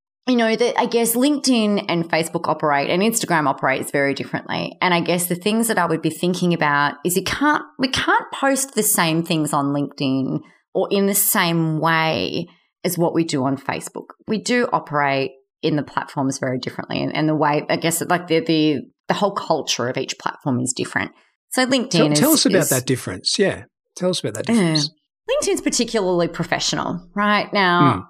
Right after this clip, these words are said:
Speaker 2: Hmm.
Speaker 1: on average, people spend about ten minutes a day on LinkedIn. So
Speaker 2: Right.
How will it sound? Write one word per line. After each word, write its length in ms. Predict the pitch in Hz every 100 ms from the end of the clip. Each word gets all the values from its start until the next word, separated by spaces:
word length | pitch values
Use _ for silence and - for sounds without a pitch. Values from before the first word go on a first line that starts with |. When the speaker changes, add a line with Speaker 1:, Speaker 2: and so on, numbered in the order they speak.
| _
Speaker 2:
Hmm. 60 | 277
Speaker 1:
on 100 | 285
average, 380 | 180 175 170 156
people 300 | - 196 190
spend 260 | - 165 156
about 220 | 147 156
ten 260 | - 214 214
minutes 300 | 180 175 165
a 40 |
day 220 | 147 147
on 100 | 139
LinkedIn. 440 | 135 131 135 - - _ _ _
So 240 | - -
Speaker 2:
Right. 320 | 269 247 240